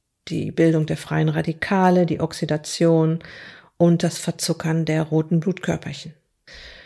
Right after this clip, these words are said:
So, und die Kaskade geht noch weiter. Dieser erste Dominostein war ja im Prinzip diese erhöhten Blutzuckerspitzen und die freien Radikale, die entstehen. Und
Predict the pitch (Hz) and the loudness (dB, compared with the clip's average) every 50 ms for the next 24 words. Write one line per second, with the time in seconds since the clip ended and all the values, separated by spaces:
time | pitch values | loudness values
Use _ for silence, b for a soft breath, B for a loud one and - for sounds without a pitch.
0 | B B B B B B B B - 180 220 220 202 123 196 190 185 214 202 - | B B B B B B B B 6 10 10 10 10 10 6 4 4 2 2 4
1 | 214 202 - - - 196 226 247 254 226 226 220 208 190 180 175 - - 160 175 | 2 2 2 0 2 4 4 4 4 4 4 4 4 4 2 2 0 0 2 4
2 | 202 226 233 - 269 254 269 269 - - 180 170 175 - - 156 180 - - 190 | 4 4 4 4 2 2 2 2 2 0 0 0 0 0 0 0 -2 -2 0 0
3 | 160 165 180 185 190 185 180 175 175 - - - 180 175 180 165 165 170 175 170 | 0 2 2 4 4 4 4 2 2 0 0 0 0 2 2 2 2 2 2 0
4 | - 175 170 170 - - 175 156 - - - 202 202 202 202 - 180 165 165 175 | 0 0 -2 -2 -2 -4 -4 -4 -4 -4 -2 -2 -2 -2 -2 0 -2 0 2 2
5 | 170 165 165 165 165 - - - - - 165 170 165 175 175 175 - 170 160 180 | 2 2 2 2 0 -2 -4 -4 -2 0 2 2 4 2 0 2 0 0 4 4
6 | 214 208 - - 190 196 185 180 - - - 170 - - - 165 - - 165 165 | 2 2 2 -2 -2 0 -2 -2 -2 -2 -4 -4 -4 -4 -6 -4 -2 -2 -2 -2
7 | 165 - - - _ - 165 165 165 - - - 180 175 175 170 165 160 165 165 | -2 -6 -10 -10 _ -4 -2 -2 -2 -4 -6 -2 0 2 2 2 2 0 -2 -2
8 | 165 - - - 196 233 233 220 202 202 185 196 175 175 - - - 180 180 180 | -4 -4 -2 -2 0 2 2 0 0 0 0 0 0 -2 -4 -4 -2 0 2 2
9 | 180 180 185 B B B B B B B B B B B B B - 190 180 180 | 2 0 -2 B B B B B B B B B B B B B 4 6 6 8
10 | 180 180 180 175 175 - - - - - | 8 8 6 6 4 2 0 -4 -6 -10